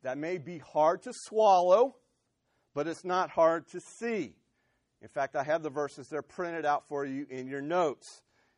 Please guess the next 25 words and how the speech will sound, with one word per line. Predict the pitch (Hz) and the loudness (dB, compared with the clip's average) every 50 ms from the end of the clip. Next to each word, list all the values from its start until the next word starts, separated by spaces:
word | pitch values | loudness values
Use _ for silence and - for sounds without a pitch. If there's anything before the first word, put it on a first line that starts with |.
| _ _ | _ _
You | - 117 | -20 -18
see | 113 - - 151 139 135 135 | -18 -14 -12 -10 -8 -6 -6
it | 135 131 - - | -6 -6 -8 -14
in | 135 135 120 | -16 -16 -16
three | - _ 147 147 147 147 147 147 | -16 _ -14 -10 -10 -10 -10 -10
different | 120 147 139 127 - 151 131 - _ | -8 -6 -8 -6 -8 -12 -14 -14 _
places, | _ 151 143 139 139 127 - - 107 110 107 - - _ _ _ _ _ _ _ _ | _ -4 -4 -4 -4 -6 -10 -14 -16 -16 -16 -16 -20 _ _ _ _ _ _ _ _
representing | 120 139 143 - 175 170 131 110 147 147 143 139 139 139 131 _ _ | -6 -6 -6 -4 -6 -10 -10 -8 -8 -8 -8 -8 -10 -12 -14 _ _
three | - 151 143 139 135 139 131 | -16 -12 -10 -10 -10 -10 -12
spheres | 135 - - - _ 139 131 131 123 120 117 - _ _ | -12 -16 -20 -20 _ -12 -10 -8 -8 -8 -10 -12 _ _
of | 131 127 127 | -12 -12 -12
authority. | 123 - _ - 151 131 127 120 113 95 78 69 - _ _ _ _ _ _ _ _ _ _ - | -12 -14 _ -4 -4 -2 0 -2 -2 -4 -6 -12 -18 _ _ _ _ _ _ _ _ _ _ -14
Now, | 120 127 131 131 | -10 -8 -8 -6
before | 123 127 120 - - 156 156 156 | -6 -8 -8 -6 -4 -2 0 0
we | 175 185 190 | 0 -2 -2
move | 190 196 202 214 196 202 | -2 -4 -4 -2 2 2
on, | 180 170 160 160 170 175 170 151 | 4 4 4 2 0 -2 -2 -4
let | 160 - 170 | -4 -4 -4
me | 180 185 | -6 -6
explain | 196 165 - - - - 185 190 175 160 143 143 156 170 - _ _ _ _ _ _ _ _ _ _ _ _ _ _ _ _ _ _ - 143 | -6 -8 -10 -16 -14 -8 -4 -2 -2 -2 -2 -4 -6 -8 -12 _ _ _ _ _ _ _ _ _ _ _ _ _ _ _ _ _ _ -20 -10
that | 117 156 170 151 - _ _ - | -4 -2 -2 -2 -4 _ _ -2
unlike | 185 185 196 214 240 247 254 233 185 175 180 196 202 208 - _ _ _ _ | 0 2 2 2 0 -2 -6 -6 -6 0 4 4 4 4 2 _ _ _ _
the | 208 | -10
Apostle | 196 - - 202 185 175 165 - - 202 170 | -10 -2 0 2 2 2 2 0 -4 -6 -8
Paul, | - - - - 196 180 170 151 127 101 85 - | -8 -8 0 4 6 6 6 6 4 2 -2 -10